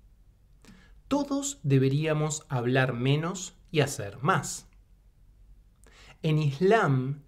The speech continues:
y en sufismo, la fe debe estar expresada en nuestros actos. Si nuestra fe no está expresada en acción, decaerá.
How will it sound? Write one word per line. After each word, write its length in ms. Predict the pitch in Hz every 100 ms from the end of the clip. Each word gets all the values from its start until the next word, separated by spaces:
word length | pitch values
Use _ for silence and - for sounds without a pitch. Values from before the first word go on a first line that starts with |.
| -
y 140 | 143
en 120 | 127
sufismo, 920 | - 135 - 202 196 - 127 139 147 - - - - - - - -
la 220 | 139 139
fe 520 | 147 - 220 147 160 - - -
debe 300 | 151 277 277
estar 300 | - 160 151
expresada 680 | 151 - 127 - 110 107 123
en 80 |
nuestros 420 | 139 139 - 175 247
actos. 540 | 226 - - - - - - - - - - - - - - - - - - - - - - - - - - - - - - - - -
Si 180 | - 214
nuestra 400 | 220 - 220 202
fe 320 | - 254 269
no 220 | 226 247
está 260 | 277 - 226
expresada 840 | - - - 127 - 127 123 120
en 80 | 113
acción, 760 | 110 - - 127 131 156 180 - - -
decaerá. 680 | 117 113 - 143 208 170 -